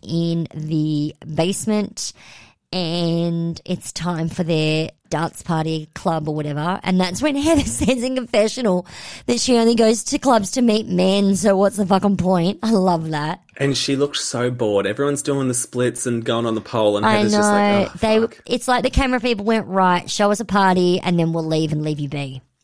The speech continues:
Speaker 2: Yeah.
Speaker 1: Uh, look, they, suffice it to say,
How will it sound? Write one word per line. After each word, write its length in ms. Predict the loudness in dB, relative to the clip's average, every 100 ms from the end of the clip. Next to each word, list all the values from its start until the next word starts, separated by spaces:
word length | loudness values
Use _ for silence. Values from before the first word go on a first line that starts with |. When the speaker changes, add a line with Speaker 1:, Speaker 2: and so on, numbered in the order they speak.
| -6
Speaker 2:
Yeah. 240 | -4 -4 -8 -6
Speaker 1:
Uh, 220 | 0 0 0
look, 280 | 0 0 2
they, 200 | -2 -2 -8
suffice 460 | -8 -4 0 0 -2
it 80 | -6
to 100 | -4
say, 400 | 2 4 4